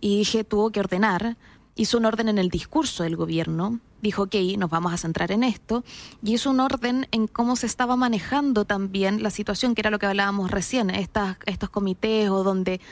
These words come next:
asistían muchos ministros con muchos asesores y todos querían opinar. Ella dijo, "No, acá somos cuatro o cinco personas las que vamos a tener la reunión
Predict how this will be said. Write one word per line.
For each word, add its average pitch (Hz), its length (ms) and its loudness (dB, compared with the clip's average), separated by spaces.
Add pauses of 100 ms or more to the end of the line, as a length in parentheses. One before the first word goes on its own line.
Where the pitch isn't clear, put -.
asistían 202 500 0 (300)
muchos 240 480 2
ministros 202 480 0
con 190 140 -2
muchos 220 340 2
asesores 202 380 0
y 175 80 2
todos 214 220 -2
querían 202 240 -2
opinar. 202 340 0
Ella 190 160 2
dijo, 185 220 0
"No, 226 180 2 (400)
acá 202 240 0
somos 196 320 0
cuatro 240 280 0
o - 20 -2
cinco 226 260 -2
personas 226 340 0
las 208 120 0
que 208 100 -4
vamos 202 240 2
a 202 60 2
tener 202 180 -2
la 202 120 0
reunión 220 520 -2